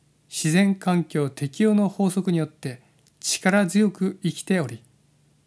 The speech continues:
その法則によって剪定する透かし剪定は、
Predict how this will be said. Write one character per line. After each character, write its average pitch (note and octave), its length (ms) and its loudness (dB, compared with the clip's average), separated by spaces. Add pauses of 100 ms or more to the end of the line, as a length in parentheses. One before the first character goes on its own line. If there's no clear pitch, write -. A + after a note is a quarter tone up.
(140)
そ - 160 -6
の D#3 120 2
法 F3+ 220 -2
則 F#3 220 -4
に F3 80 0
よ E3+ 60 0
っ - 20 -4
て - 480 -6 (100)
剪 D3+ 360 -2
定 C#3 180 -4
す - 160 -10
る C3 100 -12
透 - 160 -8
か G#3 140 0
し G3+ 180 -2
剪 E3 220 -2
定 C3+ 180 -8
は、 C#3+ 320 -6